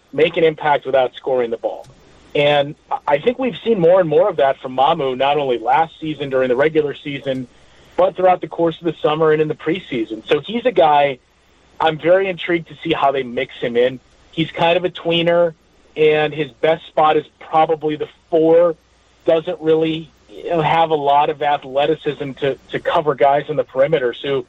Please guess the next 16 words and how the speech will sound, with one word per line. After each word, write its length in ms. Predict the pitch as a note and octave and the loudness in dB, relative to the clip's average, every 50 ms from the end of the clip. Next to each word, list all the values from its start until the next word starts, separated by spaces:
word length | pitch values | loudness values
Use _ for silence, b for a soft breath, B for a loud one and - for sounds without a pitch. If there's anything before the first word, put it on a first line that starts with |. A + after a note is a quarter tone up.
| b b b b b b b b - | b b b b b b b b -4
it, 160 | D#3+ - E3 | -4 0 2
it 80 | D#3+ | 2
all 160 | D#3+ D#3+ F#3 F#3+ | 4 4 4 2
depends 500 | G#3 F3+ - - F3 E3 E3+ F3 D#3+ D#3+ | 0 -2 -2 -2 -2 0 0 0 -2 -2
on 140 | D#3 C#3+ C#3 | -2 -2 -2
who's 280 | B2 - E3+ E3 D3 | -6 -8 -6 -4 -2
on 160 | D#3 D3 D3 C#3 | -2 -2 -2 -4
the 80 | B2+ | -6
floor 300 | - - D3 D#3 D3+ C#3 | -6 -2 0 2 2 2
with 240 | B2+ A#2+ C3+ D#3 D#3 | 0 -2 -4 -2 0
him, 180 | D3+ B2 A#2 A#2 | -2 -2 -2 -2
where 160 | B2 C3 C3+ | -2 -2 -2
you 140 | C#3 C#3 C3+ | -4 -6 -12
can 240 | - - B2 A2+ A2+ | -12 -12 -10 -6 -4
use 240 | C#3+ G3 B3 F#3+ - | 0 0 0 0 2
him. 260 | C3 A#2+ A#2 A#2 | 0 0 0 -2